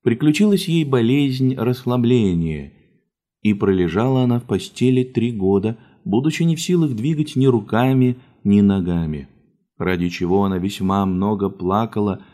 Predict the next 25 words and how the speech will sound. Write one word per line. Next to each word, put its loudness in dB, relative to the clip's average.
недоумевая, 4
что -4
ей 2
сделать 0
для 2
своего 0
выздоровления. -2
Равно 0
и -2
муж 0
её -2
заботился 0
и 2
скорбел -2
о 0
том, -2
как -2
бы 0
оказать 0
ей 2
помощь. -2
Будучи 0
наслышана 2
о 0
преподобном 0